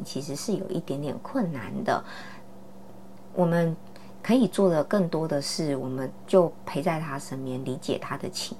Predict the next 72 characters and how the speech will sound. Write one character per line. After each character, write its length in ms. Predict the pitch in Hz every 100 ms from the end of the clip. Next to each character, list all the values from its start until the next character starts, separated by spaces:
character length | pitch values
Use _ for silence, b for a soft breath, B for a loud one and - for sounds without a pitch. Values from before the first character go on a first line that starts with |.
| 156
绪。 360 | - - 269 - B B
但 140 | - 277
是 80 | 294
因 100 | 285
为 80 |
这 160 | 240 220
三 220 | - 226
位 160 | 202 185
国 200 | - 147
王， 280 | 147 135 -
他 160 | 196
们， 160 | 196 160 B B B -
呃， 180 | - 294
一 100 | 226
出 240 | - 208
场 180 | 202 160
的 120 | 139
角 200 | - 123 131
色 160 | -
就 180 | 151 156
是， 260 | 156 175 143 B B -
呃， 380 | 143 143 127 - -
很 140 | 139
自 180 | - 214
以 100 | 156
为 140 | 131
是 140 | 147 165
的 80 |
给 140 | - 107
公 220 | - 143
主 160 | - -
建 240 | - 143 - -
议， 200 | 143 - B B B -
然 160 | 147
后 240 | 160 202 190
呢， 340 | 170 156 151 147
当 100 | 185
然 240 | 180 151 143 - - -
就 120 | 175
是 200 | 175 180 156
最 180 | -
前 180 | 175 156
面 180 | 156 151
公 160 | 147 151
主 120 | 123
并 200 | - 156
没 100 | 131
有 120 | 123
接 280 | - - 120
受， 320 | 127 - - - B B B -
然 100 | 156
后 240 | 185 240
呢， 320 | 214 196 185 190
所 160 | -
以 200 | 233 233
我 180 | 175 -
就 160 | 147 196
会 160 | 214
在 180 | 190 196
想 320 | 180 - 135 131
啊， 180 | 131 135
我 140 | 143
们 120 | 151
是 140 | 170 294
不 100 | 285
是 140 | 285
也 140 | 185
是 180 | - 190
常 180 | - 156
常 200 | - 143 151
这 240 | - 165 147
样， 220 | 156 143